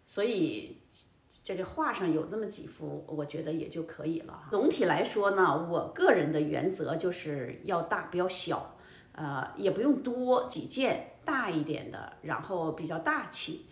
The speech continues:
呃，就好了。呃，小小的碎碎的那些东西哈，就是看个人喜好吧。那个水晶的小鹿啊，包括就是那些小小的就很精致，就不管你有多精致哈，可是它其实在一个，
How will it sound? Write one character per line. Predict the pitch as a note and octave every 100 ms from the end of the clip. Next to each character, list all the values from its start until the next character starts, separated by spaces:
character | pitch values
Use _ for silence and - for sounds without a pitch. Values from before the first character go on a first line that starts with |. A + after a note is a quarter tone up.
| - - - -
呃， | F3 D#3+ D#3
就 | D#3
好 | F3+ - -
了。 | - - - - -
呃， | - F3 E3 E3+
小 | - - F3
小 | B3 - -
的 | E3
碎 | E3+ A#3+
碎 | A3+ C#4+ A#3
的 | F#3+
那 | G3
些 | G3+ F#3+
东 | G3+ G#3
西 | G#3
哈， | D#3+ D3+ C#3+ D3+
就 | F#3
是 | F3+ E3+ D3+ D3+ D3+
看 | - G#3+
个 | G#3
人 | A#3 A3+
喜 | - -
好 | G3+ F#3+
吧。 | D#3 - -
那 | F3+
个 | F#3+ G3+
水 | - E3+
晶 | D3 G#3+
的 | G#3+
小 | A3+ D#3+
鹿 | D3+ A#3+ C#4 G#3
啊， | F#3+ E3+ E3 F3 - - - -
包 | G#3
括 | A3+ B3
就 | A3+
是 | B3 A#3+
那 | B3
些 | A#3+ B3+
小 | B3+ G3+
小 | D4 - -
的 | F3+ F3 F3 E3 - - -
就 | - D4
很 | D#4+ D#3+
精 | D#3+ A3+
致， | A3 B3
就 | A3 F#4
不 | F#4
管 | C4+
你 | C4
有 | F3+
多 | G3+ G#3+
精 | G#3+ G#3+
致 | G#3 G#3
哈， | E3 C3+ D#3
可 | -
是 | F3 C#4
它 | B3+ - B3 B3+ C4+
其 | - -
实 | C4+ C4
在 | C4 C4
一 | G#3+ F3+
个， | - A#3